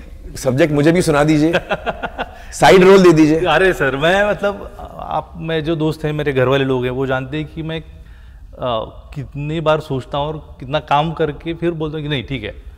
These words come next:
Speaker 2: ऐसा करके मैं रखा हूँ। लेकिन अभी आके आप
Speaker 1: हाँ।
Speaker 2: बात करते जाऊँगा जो आपने कहा है।
Speaker 1: हाँ, इतना आप सोचेंगे तो आप फिर कुछ नहीं लाएंगे मेरे लिए।
Speaker 2: <laughs> हाँ, वो भी
Speaker 1: और
Speaker 2: होगा।
Speaker 1: मैं ये नहीं चाह रहा हूँ जो आप मेरे लिए ला रहे हैं, मेरे को वो नहीं करना है जो आप मेरे लिए ला रहे हैं,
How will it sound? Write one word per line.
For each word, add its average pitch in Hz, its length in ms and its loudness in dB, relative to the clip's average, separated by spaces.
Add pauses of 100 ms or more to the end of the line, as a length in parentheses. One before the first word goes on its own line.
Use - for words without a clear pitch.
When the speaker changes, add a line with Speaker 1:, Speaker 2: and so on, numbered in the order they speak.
(280)
Speaker 2:
ऐसा 131 200 -2
करके 156 280 -4 (180)
मैं 143 100 -4
रखा 131 200 -2
हूँ। 120 180 -4 (380)
लेकिन 185 140 2
अभी 185 140 4
आके 175 260 6
आप 170 180 6
Speaker 1:
हाँ। 180 800 4
Speaker 2:
बात 147 260 -2
करते 143 240 -4
जाऊँगा 131 200 -2
जो 127 100 0
आपने 120 200 -2
कहा 110 220 -6
है। 98 140 -8
Speaker 1:
हाँ, 180 300 -2
इतना 180 220 0
आप 208 100 2
सोचेंगे 202 360 0
तो 196 100 2
आप 202 100 4
फिर 202 120 2
कुछ 190 160 2
नहीं 214 100 4
लाएंगे 156 240 4
मेरे 113 160 -2
लिए। 90 100 -2
Speaker 2:
<laughs> - 1000 -4
हाँ, 117 120 0
वो 117 180 -2
भी 131 120 -2
Speaker 1:
और 202 100 6
Speaker 2:
होगा। 160 120 2
Speaker 1:
मैं 180 360 4
ये 170 280 4
नहीं 247 140 2
चाह 185 160 6
रहा 185 100 6
हूँ 196 120 4 (180)
जो 147 100 4
आप 156 240 4
मेरे 143 280 6
लिए 165 140 6
ला 107 140 4
रहे 80 120 -6
हैं, - 80 -20 (300)
मेरे 127 140 -6
को 185 100 0
वो 185 120 2
नहीं 220 140 -2
करना 127 200 2
है 117 60 -2
जो 120 120 0
आप 117 60 0
मेरे 113 180 0
लिए 120 140 0
ला 85 120 -4
रहे 67 120 -14
हैं, - 80 -20